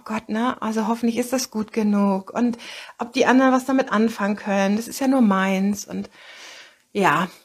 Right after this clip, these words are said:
hab dann dieses Interview gegeben zu dem Kongress und, ähm, hab dann dazu auch mal so einen zweiundfünfzig Tage Kurs angeboten, so zu einem Zeitschluss.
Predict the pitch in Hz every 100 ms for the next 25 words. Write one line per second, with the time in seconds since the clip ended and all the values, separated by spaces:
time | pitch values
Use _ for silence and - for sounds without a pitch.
0 | _ 226 233 220 196 214 - 330 285 226
1 | 233 240 196 226 220 233 214 214 208 208
2 | 208 208 277 311 - - 226 220 214 -
3 | 196 196 196 202 196 _ _ _ _ _
4 | _ _ _ - - 202 208 277 220 190
5 | - 254 294 - 208 226 240 220 214 208
6 | - 180 202 220 208 208 - 185 190 185
7 | - 170 160 180 - _ _ 165 170 165
8 | 160 156 135 92 92 - _ 95 - -
9 | - 175 185 - 156 - - - -